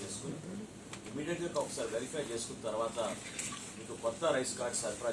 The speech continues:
చేసేటట్టు మా సివిల్ సప్లైస్ డిపార్ట్‌మెంట్ నుంచి మేము ఈ, ఈ విషయం తెలియపరచడం కోసం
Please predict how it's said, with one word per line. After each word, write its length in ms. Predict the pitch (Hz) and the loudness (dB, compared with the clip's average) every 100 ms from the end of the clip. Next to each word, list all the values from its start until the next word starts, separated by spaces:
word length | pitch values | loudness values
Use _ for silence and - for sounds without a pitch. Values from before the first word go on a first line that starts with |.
| 101 | 0
చేసేటట్టు 500 | 101 107 90 110 104 - - - - - - - - - - - - - - - | -2 -6 -6 -4 -4 -4 -8 -12 -12 -12 -10 -12 -12 -12 -12 -12 -10 -10 -8 -4
మా 100 | 98 92 - - - - | -2 0 0 -2 -4 -4
సివిల్ 200 | 127 139 | 0 2
సప్లైస్ 300 | 139 123 110 104 | 2 2 0 -2
డిపార్ట్‌మెంట్ 420 | 104 98 - 98 | -2 -2 -2 -6
నుంచి 140 | 98 - | -6 -6
మేము 160 | 110 98 - - - - - - | -4 -4 -6 -8 -8 -6 -4 -4
ఈ, 40 | - - - 113 110 104 | -4 -8 -8 -10 -8 -6
ఈ 80 | 104 | -6
విషయం 260 | 104 147 - - - - - - | 0 2 2 0 -6 -8 -8 -4
తెలియపరచడం 520 | 117 120 113 113 101 101 | -2 0 0 0 -2 -4
కోసం 200 | 104 | -4